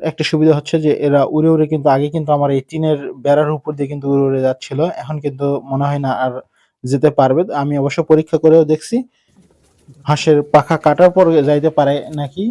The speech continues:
আমি অনেক পরীক্ষা করে দেখছি যে না, এরা আসলে উঠতে পারতেছে না। তো এভাবে আমি একে একে, একে পাঁচটা হাঁসেরই মোটামুটি পাখা কেটে ফেললাম।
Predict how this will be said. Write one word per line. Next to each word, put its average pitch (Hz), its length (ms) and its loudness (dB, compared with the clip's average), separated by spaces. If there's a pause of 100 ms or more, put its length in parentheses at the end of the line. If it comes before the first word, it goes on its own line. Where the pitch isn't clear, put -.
(140)
আমি 139 280 -2
অনেক 147 220 -4
পরীক্ষা 147 260 -4
করে 143 120 -2
দেখছি 139 280 -6
যে 143 140 -4
না, 135 160 0 (100)
এরা 131 200 -2
আসলে 143 280 -6
উঠতে 135 300 -6
পারতেছে 127 460 -6
না। 123 120 -4 (360)
তো - 140 -8
এভাবে 165 300 0
আমি 165 200 -4
একে 151 220 -6
একে, 151 180 -6
একে 147 220 -6
পাঁচটা 143 500 -4 (240)
হাঁসেরই 139 520 -6 (400)
মোটামুটি 135 400 -2 (160)
পাখা 131 240 -4
কেটে 131 280 -8
ফেললাম। 123 380 -2